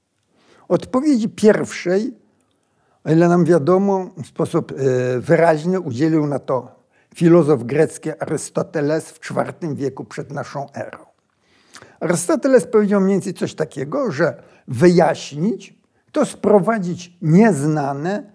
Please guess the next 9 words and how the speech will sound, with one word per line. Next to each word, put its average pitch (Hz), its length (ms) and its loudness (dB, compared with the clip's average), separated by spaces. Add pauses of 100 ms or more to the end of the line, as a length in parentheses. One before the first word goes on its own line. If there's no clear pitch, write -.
(200)
do 156 320 2
znanego. 131 840 -4 (2000)
A 196 140 4
więc 208 600 2
w - 80 -20
społeczeństwie 202 960 0
mamy 156 340 0
pewien 143 600 -2 (400)
zestaw - 800 -2